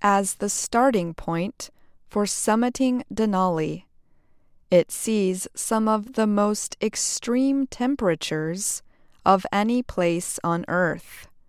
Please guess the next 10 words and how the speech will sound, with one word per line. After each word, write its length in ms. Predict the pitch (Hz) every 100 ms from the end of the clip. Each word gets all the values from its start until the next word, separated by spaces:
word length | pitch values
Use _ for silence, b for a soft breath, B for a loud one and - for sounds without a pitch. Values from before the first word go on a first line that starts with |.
| - _ _ _ _ _ _ _ - - - -
Most 560 | 254 302 311 - -
successful 840 | - - 180 - 185 180 - 165 160
climbs 840 | - 220 226 185 175 214 - - -
take 340 | - 247 - -
about 420 | 254 233 262 254 -
three 420 | - 190 190 185
weeks. 720 | 180 175 156 - - - - - - - _ _ _ - -
Several 640 | - 180 175 170 160 160
local 500 | - 175 185 - 170
businesses 1000 | 165 214 226 226 170 - 160 165 208 -